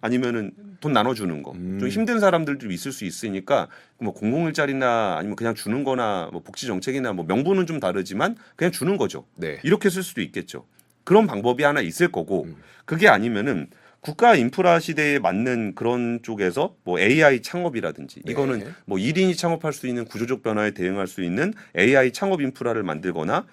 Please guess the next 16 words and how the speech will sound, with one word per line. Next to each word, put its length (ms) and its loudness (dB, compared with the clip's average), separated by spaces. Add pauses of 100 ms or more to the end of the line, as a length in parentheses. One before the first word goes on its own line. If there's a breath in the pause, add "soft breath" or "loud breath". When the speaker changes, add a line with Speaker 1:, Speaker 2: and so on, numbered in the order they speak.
(180 soft breath)
Speaker 1:
아니면 320 -2
에이아이 340 6
전환 320 -4
시기에 520 -2
더 120 -4
많은 260 0
사람이 320 -4
참여할 360 -4
수 120 -8
있도록 360 -4
교육에 400 0
있는 400 -2 (240)
교육망을 400 -2
쓰거나 560 -2
Speaker 2:
음. 240 -18
Speaker 1:
아니면은 480 0